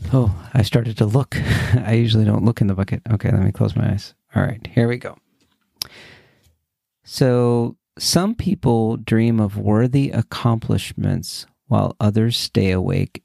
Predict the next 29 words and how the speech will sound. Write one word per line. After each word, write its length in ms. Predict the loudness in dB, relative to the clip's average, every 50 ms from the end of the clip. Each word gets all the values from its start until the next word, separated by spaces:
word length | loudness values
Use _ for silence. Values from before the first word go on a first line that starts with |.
| 0
and 200 | 0 0 0 2
do 200 | 2 2 0 2
them." 300 | 0 -4 -6 -6 -10 -14 _ _ _ _ _ _ _ _ _ _ _ _ _ _ _ _ _ _ _ _ _ _ _
So 140 | -2 0 0
this 60 | 2
is 80 | 2 2
an 80 | 0
interesting 520 | 2 0 -2 -2 -2 -6 -4 -2 0 0 0
one. 320 | 0 0 0 -2 -4 -6 -6 -4
I, 320 | -2 0 0 0 0 -2
I 40 | 0
guess 240 | 0 0 0 0 0
what 80 | 0 0
I'm 100 | 0 2
taking 300 | 0 0 2 2 2 2
away 220 | 2 2 2 0
from 200 | 0 0 0 2
this 340 | 2 2 2 2 0 -4 -12 -6 -2
is 460 | 0 2 2 2 2 2 0 -2 -4 -2
that, 540 | 0 0 2 2 2 2 0 0 -2 -8 -18 -20 _ -20 -20 -20 -20 _ _ _ _ _ _ _ _ _ _ _ _ _ _ _ _ _ _
you 180 | -2 0 0 2
know, 400 | 2 2 2 2 2 2 0 -2 -2 _
the, 520 | 0 2 2 2 2 2 0 -2 -2 -6 -8 -12 _ _ _ _ _ _ _ _ _ _ _ _ _ _ _ _ _ _ _ _
in 140 | 0 2
order 260 | 4 4 2 2 2 2
to 40 |
accomplish 580 | 0 0 -4 -2 0 0 0 2 0 -2 -2 -2
things, 320 | -2 -2 0 0 2 0
it 220 | 0 0 0 0